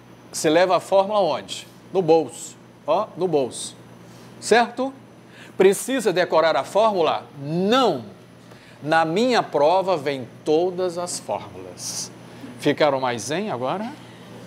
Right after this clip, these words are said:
Pronto, ainda vem com isso aqui escrito. Não, eu posso esquecer o significado.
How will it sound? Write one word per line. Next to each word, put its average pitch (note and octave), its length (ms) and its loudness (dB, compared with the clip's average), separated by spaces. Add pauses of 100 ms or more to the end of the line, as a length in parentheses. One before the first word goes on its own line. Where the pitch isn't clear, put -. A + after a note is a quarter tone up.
(1120)
Pronto, C4 420 8
ainda C4 280 4
vem B3 280 2
com B3+ 160 -2
isso C4 300 2
aqui A3+ 200 0
escrito. C4+ 600 0 (200)
Não, D#4 240 4
eu A#3+ 80 6
posso C4 320 -2
esquecer A3+ 640 0
o C4 80 -2
significado. D3+ 920 -4